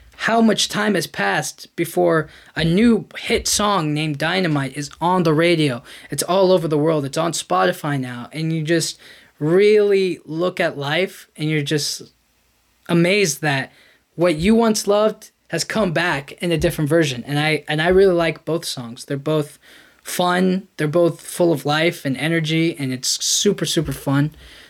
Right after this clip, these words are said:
to listen to. And it got me thinking of, uh, what happened to Tayo Cruz? How many artists from back in the day are still here today, from back then to now,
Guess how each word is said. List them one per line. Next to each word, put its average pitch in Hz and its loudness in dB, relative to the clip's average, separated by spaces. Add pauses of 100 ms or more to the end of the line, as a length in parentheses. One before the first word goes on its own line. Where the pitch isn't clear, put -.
to 156 0
listen 151 2
to. 175 2 (1300)
And 175 2
it 156 0 (300)
got 208 0
me 196 2
thinking 208 2
of, 156 2
uh, 135 -2 (160)
what 226 2
happened 269 0
to 170 0
Tayo 202 0
Cruz? 233 0 (300)
How 202 0
many 233 4
artists 190 2
from 156 -2
back 165 -4
in 160 0
the 139 -2
day 143 -2 (300)
are 156 0
still 196 2
here 190 0
today, 156 -2 (380)
from 180 0
back 180 -2
then 185 0
to - -4
now, 143 -2